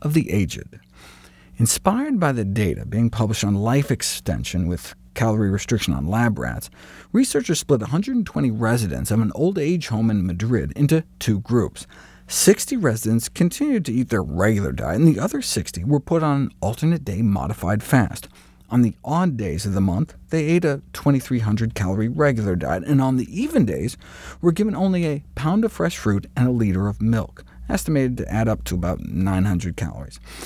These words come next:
This continued for three years. So what happened? Over the duration of the study, thirteen died in the control group compared to only six in the intermittent fasting group.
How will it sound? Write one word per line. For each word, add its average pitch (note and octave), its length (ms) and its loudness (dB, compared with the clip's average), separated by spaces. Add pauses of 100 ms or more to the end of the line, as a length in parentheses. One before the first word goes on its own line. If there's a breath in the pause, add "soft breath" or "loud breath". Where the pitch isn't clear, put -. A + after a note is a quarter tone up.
(340 loud breath)
This D#3+ 220 2
continued E2+ 560 -2 (240)
for C3 380 0 (120)
three G2 320 -2
years. F#2+ 560 -2 (1000)
So A2+ 320 0
what F2 640 -2
happened? G2 600 -2 (880 loud breath)
Over F3+ 200 2
the A3+ 100 -2
duration D#3 400 0
of C3 60 2
the A#2 80 -4
study, F#2+ 380 -4 (220)
thirteen D#3+ 480 0
died B2 260 0
in F#2+ 40 0
the F2+ 80 -2
control G#3 400 -2
group E3+ 300 -2
compared F#3 320 0
to E3 40 0
only F3+ 200 0
six - 500 0
in C#3 160 0
the B2 140 2
intermittent G#2 480 0
fasting D3 420 0
group. F#2+ 300 -4